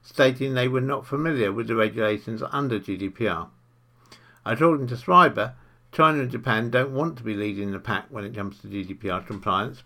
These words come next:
but why? Dan Green, a certified information privacy professional at Beckage, pointed to the costs and resources the company would have to direct towards compliance.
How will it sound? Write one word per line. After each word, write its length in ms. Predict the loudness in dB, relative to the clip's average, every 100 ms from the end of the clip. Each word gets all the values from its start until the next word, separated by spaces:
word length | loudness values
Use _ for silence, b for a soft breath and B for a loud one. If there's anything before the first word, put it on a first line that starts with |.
| _
but 180 | -2 0
why? 480 | 2 2 2 -2 -8 -18 _ _ _ -20 -20 b b b b b b b _ 4
Dan 320 | 6 6 2
Green, 520 | 4 4 4 0 -4
a 240 | -4 -4 -4
certified 720 | 2 2 2 0 2 2 2
information 680 | 0 -6 -4 -2 -2 -4 -2
privacy 340 | 0 0 -4
professional 520 | -6 -4 -4 -4 -4
at 100 | -4
Beckage, 640 | -2 -4 -4 -8 -8 -20 -20 b b b b
pointed 400 | 0 0 2 -2
to 120 | -2 0
the 120 | 0
costs 500 | 4 4 4 -4 -6
and 160 | -2
resources 420 | 0 0 -2 -4 -4
the 120 | -6
company 320 | -4 -4 -4
would 120 | -4
have 180 | -4 -4
to 80 | -4
direct 400 | 0 2 2 -4
towards 260 | -8 -8 -8
compliance. 680 | -10 2 4 4 0 -10